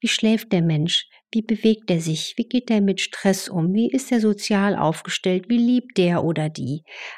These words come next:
All das hält uns gesund. Und klar haben wir unsere Gene, aber ich würde niemals diese Annahme bestärken, "Oh Gott, Mama hatte Krebs, jetzt kriege ich das auch." Bei,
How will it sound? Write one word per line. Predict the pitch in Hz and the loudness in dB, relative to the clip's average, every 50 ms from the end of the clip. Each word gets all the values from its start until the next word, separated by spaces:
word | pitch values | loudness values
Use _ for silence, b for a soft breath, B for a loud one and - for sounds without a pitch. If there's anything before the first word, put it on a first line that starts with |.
| B - | B -4
All | - 247 269 285 277 | 0 0 2 2 2
das | 233 233 240 247 - - - | 2 0 0 -2 -4 -2 0
hält | 226 240 233 - | 0 0 0 0
uns | 220 214 202 - | 0 0 -2 0
gesund. | - 208 196 - 226 226 196 - - B B B B B B | -2 -2 2 2 4 4 4 2 -2 B B B B B B
Und | - 190 | -6 -4
klar | - - 220 233 254 247 | -2 0 0 0 2 2
haben | 254 247 214 202 | 2 2 2 2
wir | 196 - | 2 0
unsere | - 190 180 - 185 180 | -2 -4 -4 -2 -2 -2
Gene, | 175 - 240 277 294 262 214 175 180 185 B B B B B B | 0 2 2 4 4 2 2 2 0 -4 B B B B B B
aber | B 202 196 - | B 0 2 2
ich | - 196 - - | 0 -4 0 2
würde | 226 240 214 240 226 | 2 4 4 4 4
niemals | 226 233 254 269 277 269 240 214 214 214 214 226 220 226 - - B B B B B B B B B - _ _ 269 - _ _ _ _ _ _ _ _ _ _ _ _ _ _ _ _ _ _ _ _ _ _ _ _ _ _ _ _ _ - | 4 4 4 4 4 4 2 2 2 0 0 0 -2 -4 -8 -14 B B B B B B B B B -20 _ _ -20 -20 _ _ _ _ _ _ _ _ _ _ _ _ _ _ _ _ _ _ _ _ _ _ _ _ _ _ _ _ _ -4
diese | - 214 196 208 - - - | -2 -2 0 0 -2 0 2
Annahme | 247 294 302 294 262 233 214 214 208 202 | 2 4 4 4 4 2 2 2 2 2
bestärken, | 208 196 - - - 214 196 180 - 214 202 - - | 0 0 0 0 0 0 0 0 0 -2 -2 -2 2
"Oh | - 254 202 | 0 0 2
Gott, | - 208 190 180 180 - - | 2 2 2 2 0 -2 -2
Mama | 220 214 226 233 254 240 214 | 0 2 2 2 2 0 0
hatte | 233 214 - 214 | -2 -4 -4 -6
Krebs, | 196 - - 226 233 240 240 - - | -8 -4 -2 0 0 0 0 -2 -6
jetzt | - 202 - | -8 -8 -8
kriege | - - 214 - | -8 -8 -4 -4
ich | - - | -4 -2
das | - 196 190 - - | -2 -2 -2 -2 -2
auch." | 196 190 180 - - - | -2 -2 -2 -4 -6 -4
Bei, | - 185 | -4 -4